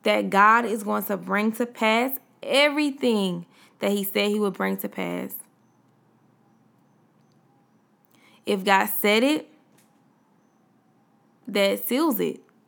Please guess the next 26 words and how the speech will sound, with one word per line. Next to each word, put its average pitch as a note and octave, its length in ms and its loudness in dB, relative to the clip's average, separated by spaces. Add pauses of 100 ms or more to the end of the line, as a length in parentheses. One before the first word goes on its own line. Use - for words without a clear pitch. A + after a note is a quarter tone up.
(120)
I F#3+ 120 4
believe A3 460 2
it, F#3 220 -4
and G3 100 -2
I'm G3 120 0
gonna F#3+ 180 -2
take C4 420 -2
it. C#4 280 -2 (280)
I'm G3 200 0
gonna F#3+ 160 0
take A#3+ 380 -2
him B3+ 180 -2
for G#3+ 180 0
his G3 220 -4
word. F3 500 -6 (880)
So A3 200 4
real A3+ 240 2
quick, C4+ 340 0
I'm G#3+ 120 -2
gonna G#3+ 180 2
remind G3+ 540 2
you A3+ 120 0
of G3+ 80 -2
those G3 380 0
eleven A#3 680 2
things. G3 600 -2